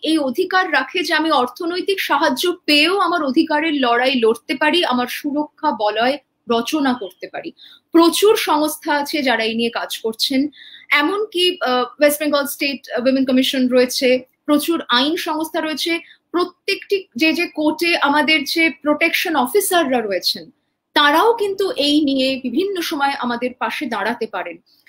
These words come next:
ফলত যদি ডোমেস্টিক ভায়োলেন্সের শিকার কেউ হন, সেটা যৌনতার নিরিখে হোক বা অন্যত্রই হোক, আমি আর্থিকভাবে সক্ষম নই বলে আমায় দাঁতে দাঁত চেপে এর মধ্যে দিয়ে যেতে হবে না। প্লিজ মাথায় রাখবেন, আপনার আর্থিক সক্ষমতা থাকা বা না থাকার সঙ্গে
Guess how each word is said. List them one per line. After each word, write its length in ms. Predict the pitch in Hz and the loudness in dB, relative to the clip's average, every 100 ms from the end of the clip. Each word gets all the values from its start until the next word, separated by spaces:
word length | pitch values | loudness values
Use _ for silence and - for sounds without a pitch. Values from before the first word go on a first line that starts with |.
| _ _ _ | _ _ _
ফলত 420 | 320 330 427 427 415 | 2 4 2 0 0
যদি 360 | 311 311 381 453 | 0 2 4 4
ডোমেস্টিক 440 | 381 392 - 330 | 2 -2 -4 -4
ভায়োলেন্সের 400 | 330 302 302 320 | -2 -2 -4 -4
শিকার 360 | 320 285 285 302 | -4 -4 -6 -4
কেউ 200 | 294 294 | -4 -2
হন, 220 | 277 226 | -2 -4
সেটা 180 | 254 262 | -4 -2
যৌনতার 540 | 285 294 330 330 339 | -2 -2 -4 -6 -4
নিরিখে 380 | 294 311 320 330 | 0 -2 -2 -4
হোক 220 | 330 294 | -4 -2
বা 60 | 285 | 0
অন্যত্রই 640 | 254 285 320 - 269 220 185 | 2 0 -2 -6 -6 -6 -8
হোক, 140 | 151 _ _ - _ - | -12 _ _ -20 _ 0
আমি 280 | 277 302 392 | 0 2 2
আর্থিকভাবে 720 | 262 254 - 381 302 403 415 | 2 0 -4 -4 -4 -2 -2
সক্ষম 600 | - 294 277 - 403 370 | -2 -2 -4 -6 -6 -4
নই 260 | 320 320 392 | -4 -2 -4
বলে 240 | 339 311 | -2 0
আমায় 300 | 330 294 359 | 0 0 -2
দাঁতে 320 | 269 240 233 311 | 0 -2 -2 -2
দাঁত 240 | 277 339 - | 0 0 0
চেপে 220 | 392 381 | -2 0
এর 120 | 370 | 0
মধ্যে 320 | 311 269 285 285 | 0 -4 -4 -2
দিয়ে 160 | 302 | 0
যেতে 260 | 254 262 302 | -2 -2 -2
হবে 220 | 311 349 | 0 2
না। 360 | 269 247 196 - _ _ _ _ _ | 4 4 2 -6 _ _ _ _ _
প্লিজ 300 | 320 359 381 | 4 4 4
মাথায় 340 | 349 294 339 330 | 2 0 2 2
রাখবেন, 380 | 277 254 277 302 - | 2 0 -2 -4 -2
আপনার 460 | 247 277 - 311 339 | 0 0 -2 0 0
আর্থিক 500 | - 262 - 370 349 | 2 -2 -2 -6 -4
সক্ষমতা 640 | - 254 - 294 302 - | -4 -6 -4 -4 -2 -4
থাকা 300 | - 226 262 | -2 -4 -2
বা 140 | 254 277 | -2 0
না 220 | 220 254 | -2 -4
থাকার 200 | 254 254 | -6 -6
সঙ্গে 460 | 254 233 220 202 | -6 -8 -8 -8